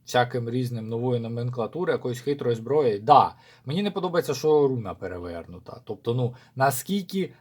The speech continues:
наскільки, м, хороше буде забезпечення нашої армії? Чи загалом вона розвиватиметься? Да, сто відсотків. Но от забезпечення, м, як то кажуть, викликає певне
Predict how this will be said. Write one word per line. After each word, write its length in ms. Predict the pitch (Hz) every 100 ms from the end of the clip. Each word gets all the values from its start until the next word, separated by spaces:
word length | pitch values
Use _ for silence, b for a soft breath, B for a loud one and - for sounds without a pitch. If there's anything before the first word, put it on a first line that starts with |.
| -
наскільки, 720 | 135 143 - 175 190 185 185
м, 640 | 175 165 147 147 147 147 143 -
хороше 720 | - 160 160 180 127 - 101 -
буде 340 | 117 123 127 113
забезпечення 580 | 113 110 - 127 120 113
нашої 360 | 110 - 101
армії? 400 | 87 - 104 - _ -
Чи 140 | 127
загалом 280 | 127 156 180
вона 200 | 185 180
розвиватиметься? 720 | 180 170 202 226 170 120 -
Да, 280 | 113 147 123
сто 180 | - 127
відсотків. 540 | 135 123 92 - 95 B B B
Но 260 | 131 151 165
от 140 | 143
забезпечення, 1000 | 139 151 165 - 247 302 202 113 95 90 92 _ _ _ -
м, 240 | 120 123 120
як 140 | 117
то 100 | -
кажуть, 240 | 127 160 151
викликає 520 | 135 135 123 160 220
певне 460 | 226 175 185 185